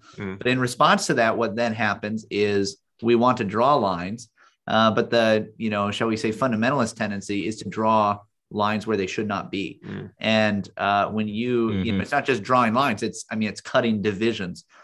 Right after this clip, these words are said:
Speaker 2: When you cut
Speaker 3: Mm-hmm.
Speaker 2: divisions between two things that really are separate, um, there's, it's not, it's not actually, uh, going to, um, cause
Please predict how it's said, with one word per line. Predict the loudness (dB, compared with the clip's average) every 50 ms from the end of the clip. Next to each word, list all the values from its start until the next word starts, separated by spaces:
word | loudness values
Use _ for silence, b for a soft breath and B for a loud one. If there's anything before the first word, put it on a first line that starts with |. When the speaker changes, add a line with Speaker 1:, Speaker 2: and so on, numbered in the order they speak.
| B B -10
Speaker 2:
When | -6 -4 -2
you | -2 -2
cut | 0 2 2 2
Speaker 3:
Mm-hmm. | 2 0
Speaker 2:
divisions | 0 2 2 2 2 0 -2 -4 -4
between | -6 -8 -6 -4 -4 -2 -2 -2
two | 0 0 0 0
things | -2 -2 -4 -4 -4 -2 -4
that | -4 -4 -2
really | 2 2 4 4 4 2 0
are | 0 0 0 0 0 -2
separate, | -4 -2 -2 -2 -2 -2 -2 -4 -4 -4 -6 -10 _ b b b b _ _ -2
um, | 0 2 2 4
there's, | 4 2 2 0 -2 -8 -12
it's | -12 -8 -6 -6 -6 -6 -6
not, | -6 -2 -2 0 0 -2 -2 -4 -8 -14 -16 _ _ _ -10
it's | -10 -8 -4
not | -2 0 0 -2 -2
actually, | -2 -2 -2 -2 -4 -4 -4 -2 -2 0 -2 -2 -4 -4 -4
uh, | -2 -2 -2 -2
going | -4 -4 -4 -4 -6 -6
to, | -6 -6 -4 -4 -4 -4 -6 -8 b b b b _ _ _
um, | -6 -4 -2 -2 -2 -4 -6
cause | -10 -8 -4 -2 0 2 2 2 0 0 -4 -8